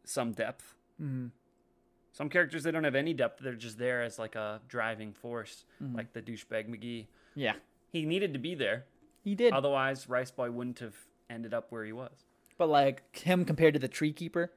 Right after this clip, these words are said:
Speaker 1: Right, exactly.
Speaker 2: Very important. Parad was also very vital. He's a fucking successor
Speaker 1: So,
Speaker 2: of Ridron.
Speaker 1: so Parad, when he lets Rice Boy go, he says he'll stall the frogs, and he stands up there and says, "I'm gonna kill you all," and then he gets shot in the head with an arrow and dies.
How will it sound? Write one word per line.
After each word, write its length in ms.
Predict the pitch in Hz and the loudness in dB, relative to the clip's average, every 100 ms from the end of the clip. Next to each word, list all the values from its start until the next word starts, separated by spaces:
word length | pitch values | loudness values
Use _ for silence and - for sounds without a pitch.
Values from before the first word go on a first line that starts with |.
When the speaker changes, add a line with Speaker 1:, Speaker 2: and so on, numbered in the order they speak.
| - | -2
Speaker 1:
Right, 320 | 123 107 - - | 2 2 0 -12
exactly. 380 | 113 101 98 | -10 -2 6
Speaker 2:
Very 160 | 151 143 | 8 8
important. 400 | 135 143 139 - | 4 6 6 4
Parad 420 | 165 156 143 143 | 8 10 10 10
was 120 | 147 | 6
also 260 | 135 131 135 | 4 4 0
very 280 | 120 123 131 | 2 2 2
vital. 300 | 113 117 127 | 2 0 0
He's 180 | 151 170 | 4 4
a 80 | |
fucking 600 | 139 - 156 160 147 135 - | 4 0 -2 0 -2 -4 -6
successor 500 | - 165 135 - 185 | -6 -4 0 6 6
Speaker 1:
So, 120 | 202 139 | 8 4
Speaker 2:
of 60 | |
Ridron. 360 | 120 147 131 120 | 4 2 4 6
Speaker 1:
so 200 | 214 208 | 6 6
Parad, 580 | - 190 180 190 180 135 | 4 4 6 4 2 0
when 140 | 147 | -4
he 180 | 151 196 | -2 0
lets 300 | 208 226 - | 0 -2 -4
Rice 280 | 135 135 147 | 2 2 2
Boy 260 | - 165 | -4 -6
go, 500 | 135 123 110 131 165 147 _ | -2 0 2 0 -4 -12 _
he 160 | - 139 | -10 -6
says 520 | - - 151 165 - | -4 4 4 4 -2
he'll 200 | 170 143 | -4 -4
stall 440 | - - 120 127 | -6 -6 -2 0
the 120 | 127 127 | -2 -8
frogs, 800 | - 110 107 135 139 - - _ _ _ | -8 -6 -4 -6 -10 -16 -18 _ _ _
and 100 | 135 | -6
he 60 | 135 | -4
stands 440 | - 151 143 156 | -4 -4 -4 0
up 160 | 180 - | -2 0
there 160 | 180 | 0
and 100 | 170 | 0
says, 140 | 165 143 | -4 -4
"I'm 80 | 143 | -4
gonna 140 | 139 | -4
kill 240 | 123 123 120 | -6 -6 -4
you 160 | 135 | 2
all," 200 | 147 156 | 4 2
and 140 | 139 143 | -2 -6
then 60 | |
he 80 | 147 | -6
gets 140 | 147 - | -8 -4
shot 240 | 151 139 | -2 -2
in 80 | 151 | -4
the 60 | |
head 120 | 147 147 | -8 -8
with 140 | 139 | -6
an 80 | 123 | -6
arrow 200 | 113 123 | -4 -4
and 140 | 107 | -6
dies. 460 | 95 95 85 - | -8 -10 -12 -16